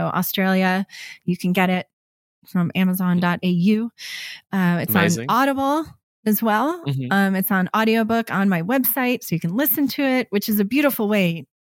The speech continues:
Speaker 1: to experience it, actually, because I really intended each chapter to be a guided meditation. And,
Speaker 2: Oh,
Speaker 1: um,
Speaker 2: nice.
Speaker 1: yeah,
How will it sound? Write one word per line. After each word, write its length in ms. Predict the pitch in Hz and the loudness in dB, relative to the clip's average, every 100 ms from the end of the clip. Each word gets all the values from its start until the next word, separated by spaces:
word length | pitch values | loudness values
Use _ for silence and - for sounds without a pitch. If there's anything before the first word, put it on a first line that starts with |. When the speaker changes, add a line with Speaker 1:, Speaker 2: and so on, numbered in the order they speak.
| - | -6
Speaker 1:
to 100 | - | -2
experience 580 | 180 - 190 180 170 - | -2 0 0 2 0 0
it, 60 | |
actually, 500 | 170 156 - 156 147 - - - | 0 -2 -2 -2 -2 -4 -8 -8
because 360 | 196 208 190 175 - | -2 0 0 -2 -2
I 80 | |
really 340 | 185 202 208 190 | 0 2 2 2
intended 500 | 185 180 196 190 185 | 2 0 0 0 0
each 260 | 180 175 - | -2 -4 -2
chapter 420 | 190 160 208 208 | -2 -2 -2 -2
to 120 | - | -2
be 200 | 190 180 | -2 0
a 80 | 175 | 0
guided 380 | 170 170 175 175 | 2 2 2 0
meditation. 680 | 170 175 - 170 - 190 208 - - - - - - | 0 0 0 -2 0 0 0 -4 -12 -10 -12 -14 -6
And, 260 | 196 180 175 | 0 2 4
Speaker 2:
Oh, 180 | - 143 | 2 2
Speaker 1:
um, 220 | 175 165 | 2 2
Speaker 2:
nice. 400 | 170 104 95 - - | 2 -2 -6 -8 0
Speaker 1:
yeah, 280 | 190 165 | 2 2